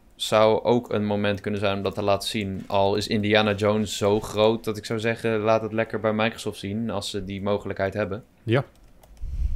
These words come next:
Speaker 2: Is wel zo'n titel waar iedereen het over gaat hebben.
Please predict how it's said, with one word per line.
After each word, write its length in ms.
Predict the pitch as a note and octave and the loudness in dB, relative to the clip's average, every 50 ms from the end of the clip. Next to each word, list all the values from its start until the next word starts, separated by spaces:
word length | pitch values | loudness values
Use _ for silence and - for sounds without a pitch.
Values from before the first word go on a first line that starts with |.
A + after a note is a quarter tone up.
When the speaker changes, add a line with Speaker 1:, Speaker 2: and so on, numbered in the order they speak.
| - - - - - - - - - - _ - - - - - - - - - _ - - | -2 -4 -8 -12 -12 -14 -14 -16 -16 -20 _ -20 -20 -20 -20 -20 -20 -20 -20 -20 _ -18 -10
Speaker 2:
Is 140 | - F#2 E2+ | -8 -4 -2
wel 140 | F#2 F#2+ | 0 0
zo'n 160 | G2+ - A#2 G2 | 0 -2 -2 -2
titel 240 | - B2 - C3 | -4 -2 0 2
waar 140 | A2+ A#2+ - - - | 2 2 0 -2 -2
iedereen 440 | - D3 C#3+ C#3 C3+ C#3 C#3+ C#3 C#3 | 2 2 4 6 8 8 8 8 6
het 100 | C3+ C#3+ | 4 4
over 220 | C#3+ C3+ - - | 2 0 0 -2
gaat 120 | - B2 A#2+ | -4 -2 0
hebben. 240 | C3+ D3 C3+ A#2 | 0 0 0 -2